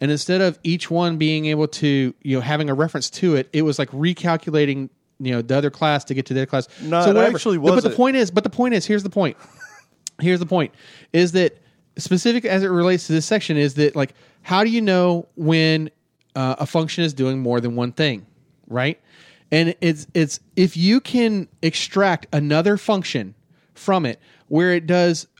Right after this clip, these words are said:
Speaker 1: where the, where you can extract a function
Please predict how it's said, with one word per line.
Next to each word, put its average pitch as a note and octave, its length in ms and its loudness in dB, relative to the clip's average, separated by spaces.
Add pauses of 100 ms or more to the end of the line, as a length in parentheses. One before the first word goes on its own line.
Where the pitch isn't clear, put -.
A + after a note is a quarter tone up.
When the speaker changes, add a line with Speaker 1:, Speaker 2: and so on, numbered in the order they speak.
(160)
Speaker 1:
where E3+ 460 2 (840)
the, C#3 460 2 (120)
where D3 200 0
you E3 100 0
can D#3+ 120 -2
extract G3 300 -2
a A#3 60 -2
function F#3 460 -4